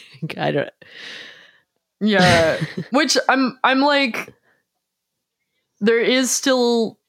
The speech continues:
Speaker 2: there's, there is still an issue with gender and racial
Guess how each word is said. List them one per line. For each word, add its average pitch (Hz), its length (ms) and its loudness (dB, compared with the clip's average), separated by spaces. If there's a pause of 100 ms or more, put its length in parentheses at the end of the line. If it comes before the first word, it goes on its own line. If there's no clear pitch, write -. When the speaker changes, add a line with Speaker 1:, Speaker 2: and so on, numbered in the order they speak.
Speaker 2:
there's, 214 340 0
there 214 320 0
is 226 180 -2
still 233 260 0
an 208 100 2
issue 175 960 -2 (680)
with 185 600 0 (1080)
gender 175 1000 2 (120)
and 175 440 -2
racial 165 840 0